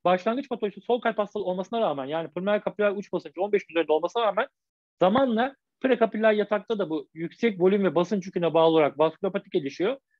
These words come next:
ve bunlarda pulmoner vasküler direnç de üç Wood ünitenin üzerine çıkıyor. Bunlara da kombine pre artı postkapiller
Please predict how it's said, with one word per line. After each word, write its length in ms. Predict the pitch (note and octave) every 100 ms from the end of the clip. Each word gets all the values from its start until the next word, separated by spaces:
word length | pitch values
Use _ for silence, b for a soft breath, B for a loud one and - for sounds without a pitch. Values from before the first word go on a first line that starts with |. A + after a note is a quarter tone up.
| -
ve 180 | G3+ A3
bunlarda 340 | G#3 G#3 F#3 -
pulmoner 260 | G3+ G#3
vasküler 420 | G3 F#3 - F3
direnç 320 | F3 F#3 F3+ F#3+
de 140 | C4 _ _ _ A#3
üç 200 | A3 -
Wood 140 | E3+
ünitenin 320 | D#3+ D3 C#3
üzerine 280 | C#3 E3 F3+
çıkıyor. 340 | F3 G3 A3 - _ _ _ -
Bunlara 300 | A#3+ A#3 G3
da 180 | A#3+ - _ _
kombine 380 | G#3+ G#3 G3 A3+
pre 240 | - G#3
artı 200 | E3 E3
postkapiller 580 | - G3+ F3 - F3